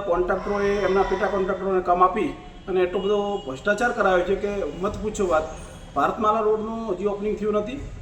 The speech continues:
બનીને તૈયાર થઈ ગયો છે અને એ રોડની ઉપર એટલા બધા ખાડા અને એટલા બધા જે પોલાણો પડી છે કે જે થરાદની અંદર તો નહિવત વરસાદ થયો છે, પણ જે ગુજરાતની અંદર વરસાદ થયો હોત તો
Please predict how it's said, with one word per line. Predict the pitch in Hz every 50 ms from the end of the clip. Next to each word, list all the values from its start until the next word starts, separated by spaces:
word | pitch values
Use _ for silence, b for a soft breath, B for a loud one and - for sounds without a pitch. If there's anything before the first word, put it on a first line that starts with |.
| - -
બનીને | - 165 185 202 196 202 202 202 196
તૈયાર | 185 - 165 180 196 208 -
થઈ | 185 214 214
ગયો | 190 202 220 220
છે | 208 220 226 214 - - B B B B B B B -
અને | 196 190 190
એ | 196 208
રોડની | 202 208 208 196 214 214 214
ઉપર | 208 202 - 214 208
એટલા | 208 208 - 214
બધા | 202 196 208 190 - -
ખાડા | 196 202 208 214 214 208
અને | 208 214 214
એટલા | 202 196 - - 202
બધા | 190 196 208 202
જે | 196 202 196 - -
પોલાણો | 202 185 190 190 196 202 196
પડી | 196 202 202 220 233 202
છે | 185 151 147 147 - - - - - - - - - - -
કે | - - 208 208 208 214 214 208 - - - - - - 190
જે | 196 208
થરાદની | - 165 170 180 180 196 226
અંદર | 220 208 -
તો | 233 208
નહિવત | 196 190 214 233 262 247
વરસાદ | 240 220 - 240 226 -
થયો | 202 190
છે, | 185 185
પણ | 180 190 185
જે | 185 185
ગુજરાતની | 185 180 160 170 180 185 185 220 220
અંદર | 220 214 214
વરસાદ | 208 202 208 220 208 -
થયો | 214 214 214 214 196 196
હોત | 214 240 226 - - - - - - - -
તો | 202